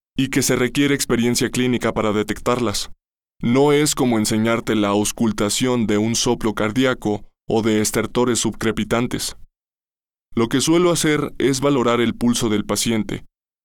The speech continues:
preguntarle cómo se siente y establecer un valor de referencia. ¿A qué me refiero?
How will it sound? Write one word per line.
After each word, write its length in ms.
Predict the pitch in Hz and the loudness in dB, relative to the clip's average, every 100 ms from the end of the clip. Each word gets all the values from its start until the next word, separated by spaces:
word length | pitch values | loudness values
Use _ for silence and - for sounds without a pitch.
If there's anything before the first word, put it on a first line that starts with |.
| - | -2
preguntarle 560 | 113 120 120 143 151 | 0 2 2 2 2
cómo 240 | 147 147 139 | 0 0 0
se 140 | 123 | 0
siente 600 | - 135 135 - 107 120 113 | 0 0 -2 0 -2 -2 0
y 160 | 117 | 0
establecer 580 | 107 117 104 104 - 117 | 0 0 0 0 0 0
un 100 | 113 | 2
valor 300 | 104 107 104 | 2 2 0
de 100 | 110 | 0
referencia. 640 | 107 - 117 117 - - - _ _ _ _ _ - | -2 -2 -2 0 -4 -6 -14 _ _ _ _ _ -6
¿A 100 | - | -2
qué 120 | 185 | 0
me 60 | 180 | 0
refiero? 440 | 139 131 110 | 2 2 0